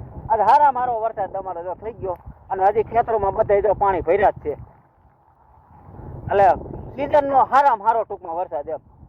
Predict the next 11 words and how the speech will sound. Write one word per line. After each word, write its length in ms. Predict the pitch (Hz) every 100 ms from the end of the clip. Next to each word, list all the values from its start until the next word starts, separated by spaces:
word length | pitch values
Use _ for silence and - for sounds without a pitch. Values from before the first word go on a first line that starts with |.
| -
આ 80 | -
ચોમાસાનો 520 | - 240 233 233 240
પહેલો 320 | 233 254 277 247
આવો 280 | 220 202
વરસાદ 280 | 180 175 170
આવ્યો. 240 | 196 170 - - - 180
અને 140 | 175
હજી 260 | 175 208 220
કાંઈ, 220 | 226 226
અ, 280 | 226 214 202
રહેવાનું 480 | 185 233 226 214